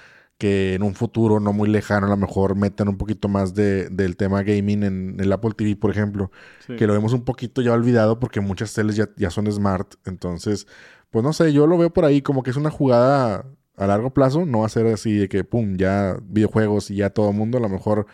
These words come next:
Speaker 1: están empezando con la
Speaker 2: Pero,
Speaker 1: compra.
Speaker 2: pero ¿qué van a hacer? ¿Crees que lo van a integrar con Apple Arcade? ¿Crees que van a sacar una consola que se llame el Apple Game Box y s-,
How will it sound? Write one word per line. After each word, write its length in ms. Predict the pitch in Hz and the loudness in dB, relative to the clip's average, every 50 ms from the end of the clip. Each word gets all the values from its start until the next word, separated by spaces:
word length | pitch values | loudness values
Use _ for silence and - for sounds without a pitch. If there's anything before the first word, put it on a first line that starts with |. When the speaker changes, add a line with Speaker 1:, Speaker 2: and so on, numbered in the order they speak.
| - - - _ _ _ - | -16 -20 -20 _ _ _ -4
Speaker 1:
están 300 | 110 95 - 101 104 104 | -4 -2 0 0 2 2
empezando 640 | 107 113 - - 110 - - 101 101 104 107 107 | 0 0 0 -2 -2 0 0 0 2 2 0 0
con 180 | - 117 110 104 | 0 0 0 0
la 60 | 98 | 0
Speaker 2:
Pero, 120 | 135 135 139 | 0 2 2
Speaker 1:
compra. 260 | 104 104 104 107 135 | 0 0 0 0 0
Speaker 2:
pero 180 | 135 131 131 127 | 0 0 -2 -2
¿qué 100 | - 139 | -2 -2
van 160 | 131 139 151 | 0 0 0
a 40 | 156 | -2
hacer? 480 | 135 - - - - 127 117 104 113 - _ | -4 -6 -6 -4 -2 -2 -2 -4 -6 -8 _
¿Crees 220 | - 113 110 - | -6 -6 -4 -4
que 100 | - 139 | -2 -2
lo 100 | 139 139 | 0 0
van 120 | 135 127 131 | 0 0 0
a 40 | 131 | 0
integrar 680 | 131 131 127 - 120 113 107 107 104 107 110 117 123 - | 0 0 0 -2 -2 -2 -2 -2 -2 -2 -2 -4 -4 -4
con 160 | - 147 143 | -2 -2 -2
Apple 240 | 139 131 151 147 143 | -2 0 0 0 0
Arcade? 320 | 135 - - 131 139 139 | 0 -2 -2 -2 -2 -2
¿Crees 240 | - - 127 117 - | -2 -4 -4 -4 -2
que 60 | - | -2
van 80 | 127 127 | 0 0
a 60 | 127 | 0
sacar 300 | 120 131 120 - 120 117 | 0 -2 -2 -2 -2 0
una 180 | 117 123 127 120 | 0 0 -2 -2
consola 640 | - - 113 107 104 - - 120 113 113 123 127 123 | -2 -4 -4 -2 -4 -4 -2 -2 -2 0 -2 -2 -4
que 120 | 117 123 | -4 -4
se 100 | 107 113 | -4 -2
llame 240 | 110 107 107 110 117 | -2 -2 0 0 0
el 100 | 117 117 110 | -2 -2 -2
Apple 280 | 110 110 - - 120 120 113 | -4 -4 -2 -2 -2 -2 -2
Game 320 | 104 117 117 113 117 117 117 | -2 -2 -2 0 0 -2 0
Box 440 | 110 113 110 117 120 - - - - | 0 0 0 -2 -4 -6 -8 -4 -2
y 100 | 117 107 | -2 -2
s-, 140 | 101 - - | -4 -6 -12